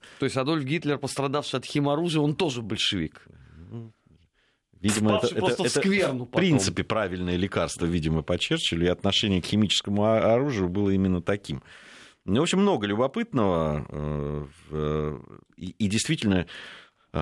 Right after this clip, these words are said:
Speaker 2: ощущение, что есть люди, с, э, с, ну, э, которые осознают, да, э, всю степень вот, вот этой, э,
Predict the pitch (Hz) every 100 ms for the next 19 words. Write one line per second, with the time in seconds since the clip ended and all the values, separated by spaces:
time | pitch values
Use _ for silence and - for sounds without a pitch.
0 | 76 82 - 117 - 156 147 110 98 -
1 | 113 110 120 113 - - 110 101 78 78
2 | 76 71 - - - 87 82 69 _ _
3 | _ _ _ _ _ _ _ _ _ 73
4 | 69 67 67 67 67 69 _ _ _ _
5 | _ _ _ - - _ - - - -
6 | - 110 - 90 85 90 113 127 110 107
7 | 123 113 143 147 90 78 107 139 101 76
8 | 78 78 - - _ _ _ _ - -
9 | 98 - - - - _ _ _ _ _
10 | _ _ _ _ _ _ - - 131 131
11 | 98 87 85 87 92 92 92 87 87 85
12 | - 82 82 82